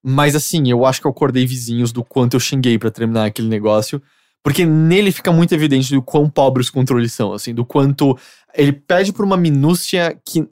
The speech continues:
que não tá ali. E eu saí com a mão doendo, doendo mesmo, assim, porque além de tudo, quando você tá grudado, por exemplo, na parede da esquerda, você tem que pular pra direita e aí trocar, ficar segurando pra direita pra grudar naquela parede. Podia ter uma coisinha um pouquinho mais automática naquilo que não,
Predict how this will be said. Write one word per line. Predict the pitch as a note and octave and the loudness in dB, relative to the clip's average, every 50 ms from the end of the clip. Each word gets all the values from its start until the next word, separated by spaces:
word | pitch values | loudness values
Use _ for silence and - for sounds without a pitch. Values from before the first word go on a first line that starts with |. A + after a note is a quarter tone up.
| - | -6
que | - - | -2 0
não | D#3 D3 D3 D3+ D#3 E3 | 0 2 2 2 2 2
tá | D#3+ - F#3 | 0 0 0
ali. | E3+ D3 C3 B2+ B2+ | 0 0 0 0 2
E | C#3+ | 2
eu | E3 G#3+ | 2 2
saí | - - - F#3 G3 | 0 -2 -4 -4 -4
com | - - | -2 -2
a | A3 | -2
mão | F3+ D3+ D#3 F3 G3+ | 0 0 0 0 0
doendo, | G#3 F#3+ G#3 B3 G3+ C#3+ D3+ E3+ D#3 A2+ G#2 | -2 0 0 0 2 2 2 0 0 -2 -4
doendo | F#2+ G2+ G#2+ B2 C#3+ D#3+ F#3 G#3+ G3+ | -6 -8 -6 -2 -2 0 0 -2 -2
mesmo, | D#3 D3+ E3+ E3 C3 A#2 | 0 0 0 0 0 -2
assim, | A2 - C3 | -6 -8 -8
porque | A#2 D#3 C3+ - | -8 -6 -4 -2
além | D3 D3 F3 | -2 0 -2
de | F#3 F3+ F3 | -2 -4 -6
tudo, | - - F3+ G3+ B3 G3 C3 G#2+ - _ - - - _ _ _ _ _ _ - | -8 -4 -4 -2 -2 -2 -4 -4 -6 _ -18 -20 -20 _ _ _ _ _ _ -4
quando | - D#3 E3 | -2 0 0
você | F3 F3 - G3+ | 0 0 -2 -4
tá | - G3+ | -4 -2
grudado, | F#3+ G3+ G3 F3+ E3 D#3+ | -2 0 0 0 0 -2
por | D3 D3 | -2 -4
exemplo, | C#3+ C3+ C3+ | -2 -2 -2
na | C3 | -2
parede | B2 - C3+ C3 | -2 -2 -2 0
da | C3 B2+ | 0 -2
esquerda, | A#2 - - - - D#3+ E3 F3+ G3 G3 G#3+ G3+ | -4 -4 -8 -6 -2 0 0 0 0 0 -2 -2
você | G3 F#3 - - | -2 -4 -6 -4
tem | F3+ F3 | -6 -6
que | - - _ | -6 -6 _
pular | - F3+ D#3 D3 D3+ D#3+ A3 B3+ | -4 -2 0 2 2 2 0 -2
pra | - C4 B3+ | -2 -4 -4
direita | F#3 F#3 E3+ D#3 E3 G3 A3 G#3 - G#3+ | -2 0 0 2 2 0 0 0 -2 0
e | F#3+ F3+ | 0 0
aí | F#3+ F#3 | 0 -2
trocar, | - - F#3+ F3 - G3 G3 F#3 | -2 -2 -2 -2 0 -2 -4 -4
ficar | - - - G3 | -4 -6 -6 -6
segurando | - - F3+ E3 E3 F3+ F#3+ F#3+ | -6 -4 -2 0 2 2 2 0
pra | G3+ F3 | -2 -2
direita | D#3 E3 E3 D#3 D#3+ | 0 -2 -2 -2 -2
pra | - E3+ | -6 -6
grudar | D3 D3 C#3+ D3+ | -4 -2 -2 -2
naquela | D3+ D3 - D#3 C#3+ | -2 -2 -2 -4 -2
parede. | - D#3 C#3+ D3 C#3 B2+ B2 - _ _ _ _ _ _ _ | 0 0 0 2 0 -2 -6 -10 _ _ _ _ _ _ _
Podia | - - E3 C#3+ D3 F3+ | -6 -4 -2 0 0 0
ter | F3 - F#3+ | 0 0 0
uma | F3+ F3 F3 | 0 0 0
coisinha | - F#3 E3+ D3+ F3+ | 0 -2 -2 0 0
um | E3+ | -2
pouquinho | - F3 D#3+ - - E3+ | -2 -2 -4 -4 -4 -2
mais | E3+ E3+ E3+ | -2 0 0
automática | F3 E3+ E3+ - F3 D#3 C#3 C3 C3+ C#3+ C#3 - - - C#3 | -2 -2 -2 -2 -4 -2 -2 -2 -2 -2 -4 -6 -6 -4 -2
naquilo | A#2+ A#2+ A#2+ - - C3 C3 C3+ B2+ | -2 -4 -4 -2 -2 -2 -2 -2 -4
que | - - - | -4 -6 -6
não, | C3+ B2 B2 B2+ B2+ B2+ C3+ C3+ C3 | -4 -2 0 0 0 2 0 0 -2